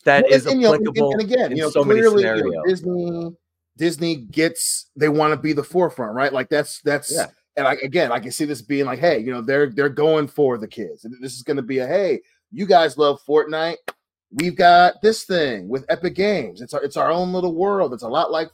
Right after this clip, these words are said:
Speaker 2: Fortnite. You'll dig it." You know, but, but, but, you know, Disney being up on the trends, getting into it now,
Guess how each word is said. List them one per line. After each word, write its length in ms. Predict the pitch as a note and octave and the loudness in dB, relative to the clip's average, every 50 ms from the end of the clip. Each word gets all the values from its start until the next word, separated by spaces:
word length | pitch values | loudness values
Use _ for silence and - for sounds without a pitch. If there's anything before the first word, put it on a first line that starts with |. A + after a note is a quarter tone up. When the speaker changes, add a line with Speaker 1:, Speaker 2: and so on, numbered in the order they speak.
| _ | _
Speaker 2:
Fortnite. 400 | F#3+ G3 F#3 - D#3 C#3+ A#2 A2 | -6 -6 -6 -6 -6 -8 -8 -8
You'll 200 | A#2+ D#3+ F#3 F3+ | -6 -6 -6 -6
dig 260 | D3 C#3+ D#3+ D#3 C#3+ E3+ | -6 -6 -8 -6 -6 -6
it." 140 | F3 - - _ _ _ _ _ _ _ _ _ _ | -8 -8 -10 _ _ _ _ _ _ _ _ _ _
You 100 | - D3 D#3 | -8 -4 -2
know, 140 | D#3 D3+ D3 | -2 -2 0
but, 220 | - D#3 D3 D3 - _ _ C3+ - | 0 -2 -2 -2 -6 _ _ _ -2
but, 220 | E3 D#3 D3+ - _ C#3+ - | -2 -2 -2 -4 _ -8 -4
but, 200 | E3 D#3 D3 - | -2 -2 -2 -4
you 80 | E3+ D3 | -6 -6
know, 200 | C3+ C3 C3+ - _ _ _ - - _ _ _ C#3+ A2 | -4 -4 -4 -6 _ _ _ -20 -20 _ _ _ -20 -8
Disney 340 | - E3 F3 F3 - F#3+ F#3 | -2 0 0 0 0 -2 -6
being 380 | C#3+ A#2+ F3 F3 E3+ E3+ E3 - - | -4 -4 -2 -2 -2 -2 -4 0 2
up 280 | D3+ E3 F3 - - - _ | 4 4 4 2 -4 -8 _
on 220 | C#3 D3 D#3 D3 C3 | -4 -2 -2 -2 -4
the 80 | B2+ | -6
trends, 440 | A2+ - - - F3 D#3+ D#3 B2+ G#2 | -8 -8 -6 -4 -2 -2 -2 -4 -8
getting 340 | F#2+ G#2+ D3 E3+ F3 E3+ D#3+ | -8 -6 -4 -4 -4 -4 -4
into 500 | C#3 D3 D#3 D#3+ D#3+ D3 - D#3 D3 C#3 | -6 -8 -8 -8 -8 -10 -12 -8 -6 -6
it 140 | C3+ - - | -6 -6 -8
now, 460 | G#2+ A2+ B2 C3+ D3 D3 A#2 F2+ - | -12 -12 -10 -8 -8 -8 -8 -10 -14